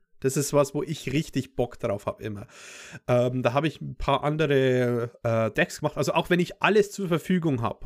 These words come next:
und über Cockatrice spiele und sonstiges und theoretisch jedes Deck, ich könnte aus, ähm, Tayam Luminous Engine die Line mit Survival of the Fittest machen, Rasa Cats, die, die optimierteste.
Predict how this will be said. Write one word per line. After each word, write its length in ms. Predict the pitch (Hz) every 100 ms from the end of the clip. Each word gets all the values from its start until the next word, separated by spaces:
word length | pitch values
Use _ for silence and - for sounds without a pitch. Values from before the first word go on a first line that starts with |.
| -
und 100 | 127
über 160 | 131 123
Cockatrice 540 | - 165 127 113 104
spiele 300 | - 110 101
und 60 | 101
sonstiges 380 | 104 - 101
und 140 | 110 107
theoretisch 400 | 139 151 156 139
jedes 340 | 196 226 190
Deck, 220 | - 120 - - - - -
ich 180 | 135 -
könnte 640 | 156 185 208 196 202 196
aus, 720 | 131 135 143 131 131 - - -
ähm, 600 | 127 127 123 120 120 113
Tayam 460 | - 170 202 190
Luminous 400 | 165 185 165 156
Engine 560 | - 151 139 151 151 151 - - - _ -
die 340 | 123 127 131
Line 420 | 123 127 131 139
mit 200 | 131 127
Survival 420 | - 127 139 170 160
of 140 | 143
the 100 | 151
Fittest 600 | 147 139 135 127 123 -
machen, 320 | 135 120 131
Rasa 320 | 127 120 120 117
Cats, 260 | 120 117
die, 180 | 127 123
die 140 | 127
optimierteste. 920 | 135 147 - 143 180 180 - 123 151